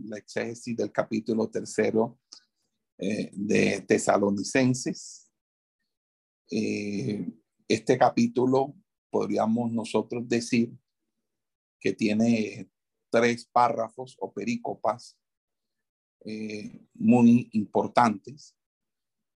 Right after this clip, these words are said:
o definitivas, que es, eh, una primera, donde Pablo,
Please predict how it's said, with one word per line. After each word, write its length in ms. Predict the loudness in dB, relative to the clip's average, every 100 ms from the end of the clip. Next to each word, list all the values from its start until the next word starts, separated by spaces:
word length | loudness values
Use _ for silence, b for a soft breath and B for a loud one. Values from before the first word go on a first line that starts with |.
| -14
o 400 | -8 -8 -8 -4
definitivas, 1000 | -2 0 0 0 4 4 4 0 -4 -20 _ _ _
que 480 | -4 0 2 2 2
es, 420 | 0 -6 -12 -14 _
eh, 240 | -20 -16 -2
una 200 | 2 4
primera, 520 | 4 4 4 2 -6 _ _ _ _ _ _ _ -10
donde 300 | -6 2 2
Pablo, 600 | 2 4 4 4 -2 -6